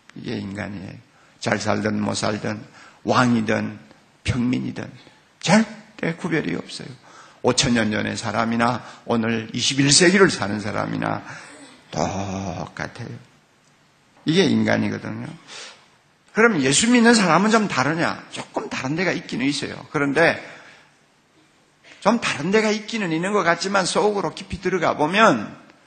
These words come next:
염려를 하고 있다는 데서는 별 차이가 없어요.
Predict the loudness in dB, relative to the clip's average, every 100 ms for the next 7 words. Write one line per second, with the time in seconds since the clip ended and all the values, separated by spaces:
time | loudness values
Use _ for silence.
0 | _ _ 0 4 4 4 2 2 4 4
1 | 4 0 0 2 2 0 2 2 2 0
2 | -2 -2 -2 -4 -4 -6 -6 -6 -8 -10